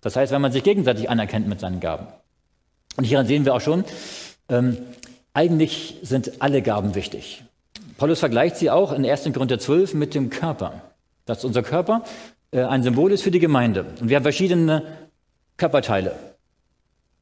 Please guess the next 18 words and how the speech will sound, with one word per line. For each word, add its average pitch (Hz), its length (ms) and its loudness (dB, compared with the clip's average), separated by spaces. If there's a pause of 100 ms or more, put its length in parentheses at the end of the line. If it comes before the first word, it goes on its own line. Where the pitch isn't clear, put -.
Und 127 80 2
es 135 120 0
könnte 175 200 4
ein 160 100 0
Körperteil 160 400 2
sagen, 135 300 2
naja, 139 220 4
könnte 147 180 0
das 139 80 -2
Auge 170 220 4
sagen 156 200 2
zum 147 140 0
Ohr, 165 220 4
"Ich 156 120 -2
bin 139 140 4
wichtiger 127 300 2
als 107 120 -2
du." 107 220 -4